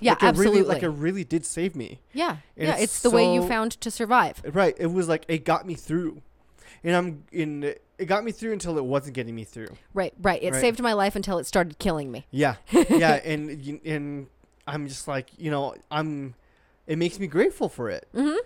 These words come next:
Speaker 2: Because I could have easily just fucking called it quits when I was a teenager, just cut because I had so many fucking feelings.
Speaker 1: Oh, God, the feelings.
Speaker 2: Like,
Speaker 1: Oh,
Speaker 2: oh my
Speaker 1: God,
Speaker 2: God.
Speaker 1: the
Speaker 2: And then, like,
Speaker 1: feelings.
Speaker 2: I, it was just, everything was to the extreme.
Speaker 1: Mm-hmm.
Speaker 2: And part of me wishes, like, I could feel, like, I could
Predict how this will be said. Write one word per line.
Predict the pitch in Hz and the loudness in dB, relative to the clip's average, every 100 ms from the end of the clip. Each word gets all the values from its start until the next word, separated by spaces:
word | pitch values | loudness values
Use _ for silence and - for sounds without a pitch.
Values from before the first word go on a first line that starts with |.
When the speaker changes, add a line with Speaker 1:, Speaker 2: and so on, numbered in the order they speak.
| - | -8
Speaker 2:
Because | - 190 214 202 | -8 -4 -2 -2
I | |
could | 202 226 | 0 0
have | 220 165 | 0 -2
easily | - 180 190 175 147 | -6 -8 -8 -10 -10
just | 135 | -10
fucking | - 143 139 | -8 -8 -10
called | 123 151 143 | -10 -6 -6
it | 135 | -8
quits | - 220 - | -4 -4 -4
when | 151 | -10
I | 135 | -8
was | 123 | -10
a | |
teenager, | 120 - 160 135 117 113 113 | -12 -10 -8 -8 -8 -8 -8
just | 135 117 - | -10 -12 -10
cut | 143 147 - 143 | -6 -6 -6 -8
because | 147 - 139 | -12 -10 -10
I | 135 | -10
had | 131 135 127 | -10 -12 -12
so | 151 143 143 | -12 -10 -10
many | 147 143 | -10 -12
fucking | - 139 - 127 | -14 -16 -16 -16
feelings. | - 123 135 127 117 | -10 -8 -6 -6 -2
Speaker 1:
Oh, | 190 | -2
God, | 165 151 151 | 0 -4 -4
the | |
feelings. | - 170 156 151 156 - - | -2 0 0 0 0 -2 -6
Speaker 2:
Like, | 233 - | -8 2
Speaker 1:
Oh, | 196 214 226 | 6 8 8
Speaker 2:
oh | 202 | 4
my | 185 | 4
Speaker 1:
God, | 170 | 4
Speaker 2:
God. | 156 156 147 143 | 6 6 6 2
Speaker 1:
the | 147 | 0
Speaker 2:
And | 156 | 0
then, | 151 147 | 0 0
like, | 143 139 | 0 0
Speaker 1:
feelings. | 151 156 165 | 0 0 -2
Speaker 2:
I, | |
it | 160 | -2
was | 165 | -2
just, | 170 160 | -6 -6
everything | 160 196 208 190 | -4 -4 -6 -8
was | 160 - | -8 -12
to | - 170 | -8 -6
the | 160 147 | -4 -6
extreme. | - - - 151 151 151 156 220 | -8 -16 -12 -8 -6 -2 0 2
Speaker 1:
Mm-hmm. | 226 220 220 - - 151 | 4 2 0 -4 -12 -4
Speaker 2:
And | 151 143 143 143 139 143 - | -2 -2 -4 -6 -6 -8 -6
part | 214 240 | -2 0
of | |
me | 226 208 | -2 -4
wishes, | 175 - 165 | -4 -4 -4
like, | 143 135 | -4 -4
I | |
could | 127 131 | -6 -10
feel, | - - 131 143 | -12 -10 -8 -8
like, | 131 135 | -8 -10
I | |
could | 117 127 | -10 -14